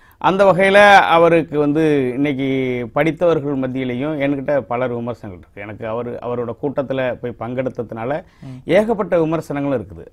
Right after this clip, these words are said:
Speaker 1: அதுல பாசிட்டிவும் இருக்குது, நெகட்டிவும் இருக்குது.
Speaker 2: ம்.
Speaker 1: அப்புறம் நேர்மறையான கருத்தை சொல்றவங்க எல்லாம் தவறானவங்க நம்ம எடுத்துக்க முடியாது.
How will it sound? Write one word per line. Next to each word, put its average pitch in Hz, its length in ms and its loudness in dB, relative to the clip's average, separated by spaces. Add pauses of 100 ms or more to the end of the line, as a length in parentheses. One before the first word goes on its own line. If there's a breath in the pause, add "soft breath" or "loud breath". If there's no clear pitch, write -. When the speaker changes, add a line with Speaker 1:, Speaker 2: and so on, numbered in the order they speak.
Speaker 1:
அதுல 143 380 0
பாசிட்டிவும் 147 640 -2
இருக்குது, 139 260 -4
நெகட்டிவும் 127 480 -2
இருக்குது. - 280 -18
Speaker 2:
ம். - 40 -20
Speaker 1:
அப்புறம் 135 400 -2
நேர்மறையான 180 640 4
கருத்தை 160 400 0
சொல்றவங்க 143 520 0
எல்லாம் 131 240 -2
தவறானவங்க 127 560 -2
நம்ம 110 180 -8
எடுத்துக்க 113 240 -10
முடியாது. 90 360 -12